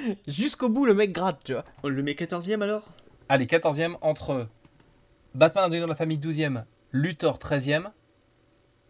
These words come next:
Speaker 3: Secret War, quatorzième, Holman
Speaker 2: Oh.
Speaker 3: Logan, quinzième, Batman,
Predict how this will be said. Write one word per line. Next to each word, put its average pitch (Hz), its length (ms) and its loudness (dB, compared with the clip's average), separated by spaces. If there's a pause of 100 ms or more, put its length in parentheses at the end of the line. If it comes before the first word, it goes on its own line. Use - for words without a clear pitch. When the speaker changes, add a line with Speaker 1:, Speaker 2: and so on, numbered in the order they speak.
(380)
Speaker 3:
Secret 156 320 -4
War, 160 120 0
quatorzième, 147 540 -2
Holman 147 260 2
Speaker 2:
Oh. 147 40 0
Speaker 3:
Logan, 139 260 0
quinzième, 139 380 -2
Batman, 143 400 0